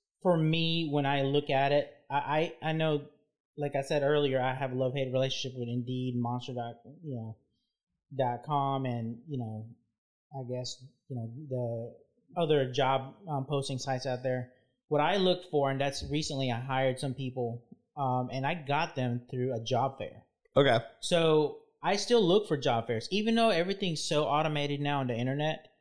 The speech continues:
Speaker 1: with the social media and all, and things like Indeed. I actually look for the job fairs 'cause I can go set up a booth there for my, for my company.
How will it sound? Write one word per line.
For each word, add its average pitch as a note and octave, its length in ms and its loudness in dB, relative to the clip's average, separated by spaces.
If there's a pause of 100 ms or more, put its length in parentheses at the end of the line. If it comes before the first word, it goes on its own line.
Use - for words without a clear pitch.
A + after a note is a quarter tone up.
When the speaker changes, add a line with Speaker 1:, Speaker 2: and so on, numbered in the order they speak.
(240)
Speaker 1:
with C3+ 240 -2
the B2 80 -2
social C3+ 340 0
media C#3 360 -2
and B2 100 -2
all, B2 160 0
and B2+ 280 -4 (120)
things C#3 220 -2
like B2+ 160 0
Indeed. C#3 500 -2 (500)
I E3 140 2
actually A#3 360 0
look D3 160 2
for C3+ 120 0
the A#2 60 -6
job A#2 260 2
fairs G2 200 -2
'cause B2+ 200 -4
I E3+ 160 0
can A#3+ 160 -2
go D#3+ 140 4
set C#3 180 0
up B2+ 100 -2
a A#2+ 60 -2
booth C#3+ 320 2
there A2 140 2
for B2 100 -6
my, A2+ 240 -2 (160)
for C#3 60 -6
my A#2 140 0
company. A#2 480 -4